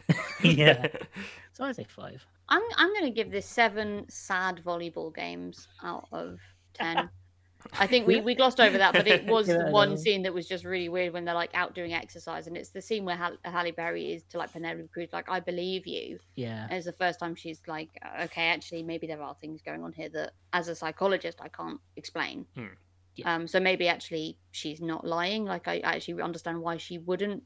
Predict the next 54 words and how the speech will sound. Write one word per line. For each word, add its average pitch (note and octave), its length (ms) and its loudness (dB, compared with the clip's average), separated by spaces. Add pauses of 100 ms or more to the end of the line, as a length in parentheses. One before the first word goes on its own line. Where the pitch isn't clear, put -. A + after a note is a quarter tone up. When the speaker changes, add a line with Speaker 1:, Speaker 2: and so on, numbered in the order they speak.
(220)
Speaker 3:
like, F3+ 160 -2
she F#3 140 -4
might F3+ 200 0
actually - 340 -2
be G3 120 -6
telling G3+ 260 -4
the G3 60 -6
truth, G#3 240 -4
and F#3+ 100 -2
I F#3+ 140 2
don't G#3 220 -4
believe G#3+ 260 0
her. B3+ 120 0
Ra-, G3+ 220 0
I F3+ 120 4
don't F3+ 180 0
understand, G3 640 0
rather F#3 320 0
than F3 100 -2
it - 100 -6
being E3+ 300 -2
a, E3+ 220 0 (240)
"She's F3+ 240 -2
lying, E3+ 460 -4 (340)
and F3 140 -4
I E3+ 60 -2
need E3+ 180 -4
to - 80 -16
find E3+ 180 -4
out E3 160 -4
what E3 240 -4
the E3+ 80 -4
lie E3 500 -2
means." - 760 -12
Speaker 1:
Yeah, A#2+ 260 -2 (100)
Speaker 3:
But G#3+ 120 6
yeah, G3+ 120 6
Speaker 1:
but F#3 220 2
Speaker 3:
the, G3+ 60 0
the F3+ 100 0
volleyball F3+ 360 4
scene E3+ 280 -4
is, - 460 -10
it's - 240 -10
just - 300 -12
tragic. - 400 -18 (120)
It's - 160 -6
just - 400 4
Speaker 2:
<laughs> - 0 -
Speaker 1:
Bizarre. F3 380 0
Speaker 3:
yeah. E3+ 180 -4 (100)
Speaker 1:
It's C3+ 240 -4
just D3 160 -6 (640)
weird. A#2 400 -4